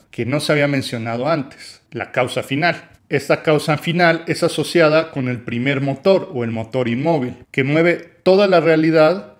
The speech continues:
como una aspiración, un anhelo al cual todas las cosas buscan llegar. Así pues, Aristóteles se da cuenta que en ciertas realidades que nos rodean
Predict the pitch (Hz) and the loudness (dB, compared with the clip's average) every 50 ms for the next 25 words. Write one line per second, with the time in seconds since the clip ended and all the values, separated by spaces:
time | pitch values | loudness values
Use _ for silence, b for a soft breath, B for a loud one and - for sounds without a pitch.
0 | _ _ - 160 160 160 165 165 165 175 185 - - - 147 160 170 170 156 - | _ _ 4 6 6 6 6 2 2 0 0 -4 -8 -6 -4 0 0 0 0 -2
1 | - - 131 127 110 - - - 156 156 156 156 - - 151 139 143 147 143 135 | -4 -4 -2 -2 -4 -6 -2 0 0 0 0 -2 -4 -4 -2 -2 0 0 0 0
2 | 135 147 156 151 139 139 151 160 160 - 135 123 113 - - 143 139 139 139 B | 0 2 2 2 2 0 0 -2 -2 -2 -4 -4 -4 -2 0 0 0 0 -2 B
3 | B B B B _ - 151 147 - - 131 - - - 131 139 - - 147 - | B B B B _ 2 2 2 2 2 -2 -6 -8 -6 -6 -6 -4 -4 -4 -4
4 | - - _ - 139 143 196 208 202 - - - 135 120 113 117 117 - 117 113 | -6 -14 _ -14 -4 0 0 0 0 0 -4 -4 -4 -2 -4 -8 -8 -8 -10 -12
5 | - - _ _ - 127 - 151 - - 170 175 175 - - 151 139 139 - - | -14 -18 _ _ -10 -6 -6 -6 0 2 2 2 2 0 -4 -4 -4 -4 -2 0
6 | 202 208 202 208 196 190 180 185 - 180 175 175 175 - 202 202 170 - - 160 | 0 0 2 2 0 0 0 2 2 2 2 2 2 0 0 0 0 0 0 0
7 | 165 175 - - - 147 123 113 - - 185 190 190 - 202 170 175 165 156 151 | 0 0 -4 -8 -8 -8 -8 -4 0 0 0 0 2 0 0 2 2 2 4 4
8 | 160 160 160 160 160 - - 143 135 139 135 151 156 156 151 139 127 120 | 4 4 4 2 0 -4 -6 -4 -4 -2 0 2 2 4 4 2 0 -2